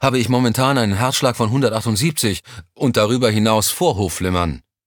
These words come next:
Er fasste sich irritiert an die Halsschlagader. „Allerdings fühle ich mich ganz normal.“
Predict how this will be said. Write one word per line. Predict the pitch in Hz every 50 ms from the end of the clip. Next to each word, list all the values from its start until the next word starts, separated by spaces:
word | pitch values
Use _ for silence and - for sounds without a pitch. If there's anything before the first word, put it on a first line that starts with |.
| _ _ _ _ _ _ _ _ _ _ _ -
Er | 107 98
fasste | - - 135 135 - - 143
sich | 117 120 123 - - -
irritiert | 123 117 104 101 - - - - 127 107 - -
an | 95 98
die | 104 107 95
Halsschlagader. | 92 113 110 - - - - 82 78 73 73 - - 80 80 78 80 78 73 - _ _ _ _ _ _ _ _ _ _ _ _ _ _ _ _ _ _ _
„Allerdings | - 82 80 80 78 78 95 92 95 98 - - - - - - - -
fühle | - - 120 101 92
ich | 82
mich | 85 90 85 82
ganz | - 87 82 -
normal.“ | - 85 78 82 95 123 147 135 82 67 -